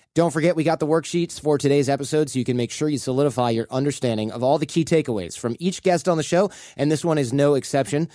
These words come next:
That link is in the show notes at theartofcharm dot com slash podcast. I also want to encourage you to join the A O C Challenge. That's at theartofcharm dot com slash challenge.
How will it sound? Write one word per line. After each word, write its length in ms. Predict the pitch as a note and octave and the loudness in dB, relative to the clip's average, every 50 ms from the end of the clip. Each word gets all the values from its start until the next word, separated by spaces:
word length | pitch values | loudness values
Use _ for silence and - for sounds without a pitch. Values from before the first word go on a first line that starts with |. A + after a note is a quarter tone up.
| - - _ _ A2 | -16 -20 _ _ 0
That 200 | C#3 D3+ D#3+ D3 | 0 0 0 2
link 200 | D3+ D3+ C#3 D3+ | 0 0 0 0
is 100 | C3 C3+ | 0 0
in 80 | C3+ | 0
the 60 | C3+ | -2
show 240 | B2 - C#3+ C3+ C3 | -2 0 0 0 2
notes 240 | B2 B2 C3 C3 - | 2 0 0 0 -2
at 100 | B2+ - | -2 0
theartofcharm 560 | A#2 A#2 A#2 A2 G#2+ G2 - - A#2+ A2+ A2 | 2 2 2 2 0 -2 -2 -2 -2 0 0
dot 160 | A2 G#2+ - | 0 -2 -4
com 320 | - - A#2+ A#2+ A#2+ A#2+ A#2 | -4 -4 -2 -2 -2 -2 -2
slash 400 | - - G#2+ A2+ G#2+ G#2+ - - - | -4 -4 -4 -2 -2 -2 -4 -8 -8
podcast. 640 | - A#2 A2 G#2 F#2 - G2 F2+ D#2 - - - _ _ _ _ _ _ _ _ - | -6 -4 -4 -4 -4 -6 -6 -6 -8 -10 -12 -18 _ _ _ _ _ _ _ _ -4
I 60 | C3 | -2
also 240 | D3 D#3 D3+ - D#3+ | 0 0 0 0 0
want 100 | D3+ D3+ | 0 0
to 60 | D3+ | 0
encourage 360 | C#3+ C3 - D3+ D3 D3+ C3 C3+ | -2 -2 0 2 2 2 2 0
you 60 | C#3+ | -2
to 80 | C3+ | -2
join 280 | B2+ A2+ C#3 C#3 C#3+ D3 | 0 0 0 2 2 2
the 260 | C#3+ C3+ - C#3 C#3 | 0 0 2 2 2
A 20 | C#3 | 2
O 60 | C#3 | 2
C 180 | - - C#3+ | 0 -2 -4
Challenge. 540 | C3 - - B2+ C3+ C#3+ C3+ F#2+ E2 - - | -4 -2 0 0 0 0 -2 -4 -6 -8 -4
That's 200 | - B2 C3 - | -2 -2 -2 -2
at 60 | D3 | -2
theartofcharm 560 | B2 C#3 C3+ C3+ C#3 B2 - - C3+ C3+ C3+ C3 | 0 2 2 2 2 0 0 0 0 0 2 0
dot 160 | C3 - - | 0 -2 -2
com 360 | - C3+ B2+ B2+ B2+ B2+ B2+ | -4 -2 -2 0 0 -2 -4
slash 420 | - - - A#2+ A#2+ A#2 A#2 - - | -8 -10 -4 -2 -2 -2 -2 -4 -6
challenge. 560 | - - C#3 C#3+ D#3 D3 C3 B2 A#2 - | -4 -2 -2 0 0 0 0 0 -2 -4